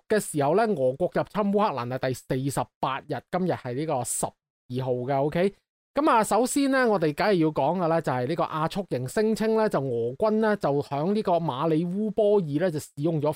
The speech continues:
化學武器嘅。噉佢哋話個症狀呢，就有呢一個呼吸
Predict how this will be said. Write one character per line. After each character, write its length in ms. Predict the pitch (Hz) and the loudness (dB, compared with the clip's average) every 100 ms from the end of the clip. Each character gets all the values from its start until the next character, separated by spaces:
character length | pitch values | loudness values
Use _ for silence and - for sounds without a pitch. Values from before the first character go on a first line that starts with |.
| - | -4
化 260 | 127 120 | -6 -6
學 180 | 120 123 135 | -6 -6 -8
武 280 | 117 120 131 | -10 -6 -4
器 280 | 139 131 | -2 -2
嘅。 480 | 123 110 123 156 139 - _ _ _ _ | -4 -6 -2 -2 -2 -6 _ _ _ _
噉 240 | 214 302 | 0 0
佢 420 | - - 165 160 240 | 0 -2 2 4 2
哋 280 | 214 175 180 | 2 4 4
話 240 | 180 165 | 4 2
個 120 | 170 208 | 2 0
症 260 | 254 254 | 2 0
狀 280 | 226 151 160 | 2 2 2
呢， 200 | 196 208 | 2 2
就 220 | 185 143 | 2 0
有 300 | 143 131 143 | 2 0 2
呢 60 | 196 | 2
一 40 | |
個 120 | 202 170 | 0 -2
呼 200 | - | -4
吸 80 | 196 | -4